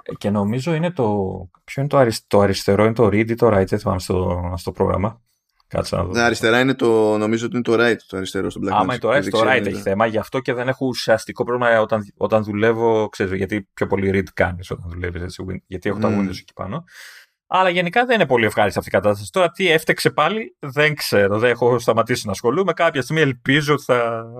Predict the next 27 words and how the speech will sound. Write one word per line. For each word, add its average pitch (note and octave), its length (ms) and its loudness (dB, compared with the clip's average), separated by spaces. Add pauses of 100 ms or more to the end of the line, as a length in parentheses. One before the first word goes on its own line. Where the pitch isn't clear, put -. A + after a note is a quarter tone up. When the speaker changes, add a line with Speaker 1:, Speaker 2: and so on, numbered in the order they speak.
(160)
Speaker 1:
<laughs> - 480 -10
θα D#3 80 2
ξανασανιάρουν A2 840 0
όλα. F#2+ 260 -2 (720)
Θα A#2 200 2
δείξει. - 460 -4 (1500)
Speaker 2:
Εντάξει. - 420 0 (560)
Τώρα D3+ 200 -2
όσο D3 300 -2
έλεγε C3+ 240 0
τον G#2+ 140 -4
πόνο A#2 200 0
του F#2 720 -8
ο F#2+ 120 -4
Λεωνίδας, G2+ 600 0 (200)
επειδή A#2+ 540 0
έκανα C3 280 0
και A#2 60 -2
εγώ B2 140 2
τώρα A#2+ 360 2
on A#2 120 2
the A2 60 2
fly A#2+ 280 0
τη G#2+ 160 -2
δοκιμή G2+ 340 -2
με A#2 120 0
τη, G2 140 -6